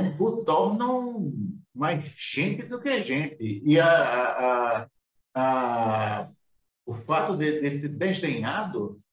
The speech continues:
uma mulher depois de ter conquistado a duras penas mostra que, <laughs> enfim, um, no-, um novo Baudelaire. E aí eu fico, eu fico não só agradecido,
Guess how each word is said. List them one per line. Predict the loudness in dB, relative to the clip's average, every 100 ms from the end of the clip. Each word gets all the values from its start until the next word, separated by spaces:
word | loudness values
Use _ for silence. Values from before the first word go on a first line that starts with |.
| _ _ -4
uma | -2
mulher | 0 0 0
depois | 0 -2 0
de | -2 0
ter | 0 -2 -4 -8
conquistado | -4 -4 -6 -4 0 2 2
a |
duras | 2 2 0 -2 -4
penas | -2 -2 -4 -8 -10
mostra | -2 0 0 -4 -10
que, | -2 -2 -2 -8 _ _
<laughs> | -2 0 0
enfim, | -4 -4 -4 -2 -4 -10 _ _
um, | -2 0
no-, | 0 0 2
um |
novo | 4 2 0
Baudelaire. | 0 0 -2 -4 -6 -10 _
E | 0 2
aí | 4
eu | 2 2
fico, | 0 -4 -4 -2
eu | -2
fico | -2 -4 0 0 0 -4 -12 _ _ -2
não | 0 0 0
só | 0
agradecido, | 0 -2 -6 -4 -4 -4 -10